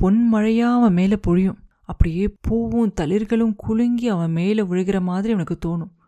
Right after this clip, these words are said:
அப்படியே பட்டாம்பூச்சிகள் எல்லாம் மேல பறக்கிற மாதிரி அவனுக்கு தோணும். இது வரைக்கும் உட்கார்ந்திருந்த வந்தியத்தேவன் எந்திரிச்சு நிப்பான்.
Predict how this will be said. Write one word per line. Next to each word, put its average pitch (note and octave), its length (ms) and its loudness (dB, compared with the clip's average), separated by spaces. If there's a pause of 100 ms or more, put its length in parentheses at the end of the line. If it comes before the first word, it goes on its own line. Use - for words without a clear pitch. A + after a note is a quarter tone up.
(100)
அப்படியே F3+ 580 -4
பட்டாம்பூச்சிகள் G3+ 800 -4
எல்லாம் G#3 420 -2
மேல G3 280 0
பறக்கிற F#3 400 -6
மாதிரி F#3 420 -4
அவனுக்கு D#3+ 400 -4
தோணும். C#3+ 260 -6 (300)
இது F#3+ 180 0
வரைக்கும் G#3+ 320 2
உட்கார்ந்திருந்த G#3 540 2
வந்தியத்தேவன் F3 520 0
எந்திரிச்சு F3 320 2
நிப்பான். D3 380 -4